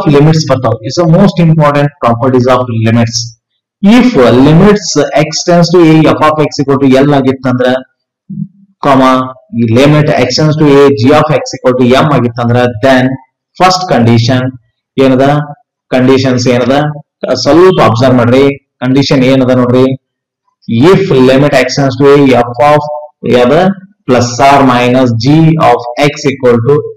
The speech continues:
ಏನದ, limit x tends to a f of x plus or minus limit x tends to a g of x equal to L plus or minus M ಆಗಿರ್ತದ. ಯಾಕಂತಂದ್ರ ಇಲ್ಲಿ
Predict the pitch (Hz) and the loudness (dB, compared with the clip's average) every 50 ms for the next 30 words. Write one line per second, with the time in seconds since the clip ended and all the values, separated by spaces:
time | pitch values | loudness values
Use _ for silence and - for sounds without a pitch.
0 | _ _ _ _ 131 131 123 123 139 160 160 165 160 - - - - _ 120 120 | _ _ _ _ -4 -2 0 0 0 0 0 -2 -4 -8 -12 -20 -10 _ 0 2
1 | 120 120 127 139 147 147 147 151 - _ _ _ - 123 123 123 - - 139 139 | 2 2 2 2 0 -2 -4 -6 -14 _ _ _ -4 -4 -4 -2 -2 -2 -2 -2
2 | 127 - 147 139 143 151 156 151 135 120 120 117 131 131 127 - 131 123 120 - | -2 0 0 2 2 4 2 2 2 0 0 0 -2 -2 -2 -2 -2 -4 -4 -6
3 | - - 117 120 117 117 127 151 156 160 143 127 117 117 117 120 120 117 117 127 | -8 -8 -6 -6 -6 -2 -2 0 0 0 0 0 0 0 0 0 -2 -2 -2 -2
4 | 127 127 135 143 151 - 156 - _ _ _ - 127 127 127 - 147 139 139 123 | 0 0 0 0 -2 -2 -6 -16 _ _ _ -4 -4 -4 -4 -4 -2 -2 -2 -2
5 | - 143 139 139 147 151 135 117 104 110 123 131 135 135 - 123 117 117 - - | 0 2 2 4 4 2 0 0 -2 0 2 2 2 0 0 -2 -4 -4 -4 -8
6 | 127 113 123 120 120 117 113 156 156 151 - 110 120 131 143 156 151 156 - - | -10 -6 -4 -2 -2 -2 -2 -2 -2 -2 -2 -2 0 2 2 2 0 -2 -4 -10
7 | _ _ _ _ 131 123 120 127 - 143 135 131 135 127 120 113 117 117 120 127 | _ _ _ _ -2 -2 -2 -2 -2 0 0 2 2 0 0 0 0 0 0 -2
8 | 117 - 117 117 110 117 120 143 139 127 117 110 113 113 110 - 117 107 110 117 | -2 -2 -2 -2 0 0 0 0 0 0 0 0 0 -2 -4 -6 -6 -2 -2 -2
9 | - - - _ _ _ _ _ _ _ _ _ _ _ _ _ _ _ 127 127 | -2 -4 -10 _ _ _ _ _ _ _ _ _ _ _ _ _ _ _ -4 -4
10 | 120 127 123 120 117 120 123 135 156 170 156 - - - - _ 135 127 120 123 | -2 -2 -2 0 -2 0 0 0 0 -2 -2 -6 -12 -16 -14 _ -2 0 0 0